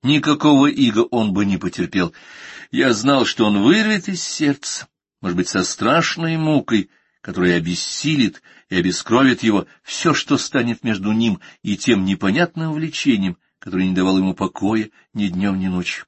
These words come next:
Если мне удалось воссоздать образ Стрикленда во всей его сложности, то я возьму на себя смелость сказать еще и это.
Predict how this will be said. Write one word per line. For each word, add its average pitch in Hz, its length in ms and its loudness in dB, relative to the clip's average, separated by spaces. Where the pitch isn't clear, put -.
Если 107 400 0
мне 104 280 2
удалось 104 600 2
воссоздать 92 880 -2
образ 92 340 0
Стрикленда 95 640 -4
во 92 140 0
всей 104 220 2
его 95 180 4
сложности, 104 720 -2
то - 80 -8
я 98 120 2
возьму 98 260 2
на 107 80 0
себя 110 220 0
смелость 110 400 0
сказать 107 280 0
еще 104 360 0
и 113 340 2
это. 95 420 -2